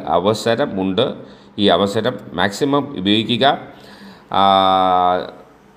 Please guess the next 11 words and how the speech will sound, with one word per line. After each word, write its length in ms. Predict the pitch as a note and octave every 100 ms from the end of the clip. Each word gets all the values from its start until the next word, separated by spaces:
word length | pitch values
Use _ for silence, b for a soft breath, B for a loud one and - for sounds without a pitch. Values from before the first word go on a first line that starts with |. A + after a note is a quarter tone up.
| _ _ _ - _ - - -
ഉടമയുടെയും 880 | G#2 C3 C#3+ C#3+ C#3+ C#3+ D3 G3+ G#2+
അംഗങ്ങളുടെയും 580 | A#2 B2+ C3+ C3 C3 B2
പേര്, 460 | A2 G#2 G#2 D3 -
വയസ്സ്, 560 | G2+ G2+ A2+ A2+ C3 D3
മേൽവിലാസം, 720 | G2+ G2+ A2+ A2+ A#2 C#3+ G2 -
കാർഡുടമയുമായുള്ള 800 | F#2+ G2 A2 A2+ A#2 A2+ A2 G#2+
ബന്ധം 340 | G2+ G2+ B2
തുടങ്ങിയ 440 | A#2+ G#2 A2 A#2 B2+
വിവരങ്ങളിലെ 680 | G2+ G2 G#2 G#2+ G#2 A#2+ A#2
തെറ്റുകൾ 280 | F2+ G2+ A2+
തിരുത്താം. 540 | A2 - C3+ D3